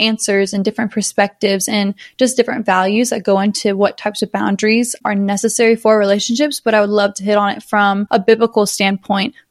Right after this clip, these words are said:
for Christian dating, because I know that's another topic that is so <laughs> all over the place that can have a lot of different opinions and perspectives. So stay tuned for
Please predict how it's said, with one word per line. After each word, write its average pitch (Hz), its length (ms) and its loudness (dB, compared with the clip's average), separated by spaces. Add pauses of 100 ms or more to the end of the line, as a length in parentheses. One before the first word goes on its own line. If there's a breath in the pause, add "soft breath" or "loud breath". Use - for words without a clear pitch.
for 214 480 2
Christian 208 460 0
dating, 196 400 2
because 196 200 -4
I 196 120 0
know 190 160 0
that's 196 320 2
another 196 260 -4
topic 202 520 -4
that 196 300 2
is 208 200 -4
so 196 640 2
<laughs> - 220 -4
all 214 220 2
over 208 180 0
the 214 100 2
place 240 400 2
that 202 200 0
can 208 100 0
have 196 160 0
a 196 40 0
lot 190 200 0
of 185 60 -2
different 196 260 -6
opinions 202 480 -2
and 196 120 -4
perspectives. 214 720 -2
So 240 340 2
stay 247 420 0
tuned 233 440 0
for 214 320 2